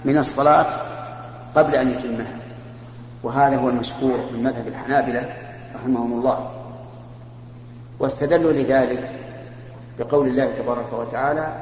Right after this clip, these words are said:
"ولا تبطلوا أعمالكم"، وقالوا إن قطع الصلاة إبطال لها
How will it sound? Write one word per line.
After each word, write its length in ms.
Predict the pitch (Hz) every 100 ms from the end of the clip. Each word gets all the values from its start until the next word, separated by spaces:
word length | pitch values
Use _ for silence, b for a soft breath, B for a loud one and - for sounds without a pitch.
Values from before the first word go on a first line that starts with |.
| -
"ولا 280 | 131 143 139
تبطلوا 560 | 135 139 - 135 135 123
أعمالكم"، 440 | 120 135 117 - - - - - - - - - - - -
وقالوا 400 | 123 139 139 131
إن 220 | 127 120
قطع 380 | 117 147 151 127
الصلاة 500 | 127 - 123 143 160 - - - - - -
إبطال 440 | 120 - 151 147 131
لها 180 | 117